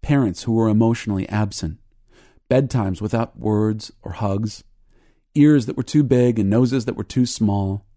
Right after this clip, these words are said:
others chosen for playground games while we were not, and prayers about all these things seemingly met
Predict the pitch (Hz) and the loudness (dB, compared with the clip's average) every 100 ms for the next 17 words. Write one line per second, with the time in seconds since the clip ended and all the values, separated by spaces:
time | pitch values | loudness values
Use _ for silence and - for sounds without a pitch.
0 | _ _ _ _ 113 117 120 - 127 117 | _ _ _ _ -2 0 0 0 0 2
1 | 107 95 92 - 110 110 104 101 120 113 | 0 -4 -6 -2 0 0 0 0 0 0
2 | 98 - 95 101 110 95 92 101 90 - | -2 -4 -4 0 0 0 0 -2 -4 -8
3 | _ _ _ _ _ _ _ _ - 117 | _ _ _ _ _ _ _ _ -4 -4
4 | - 135 139 143 127 120 - 107 117 113 | 0 2 2 2 0 -2 -2 -2 0 2
5 | 104 - 98 90 85 85 - _ _ - | 0 -2 -6 -4 -4 -8 -14 _ _ -18
6 | - 135 123 110 104 98 104 | -4 2 2 2 0 0 -2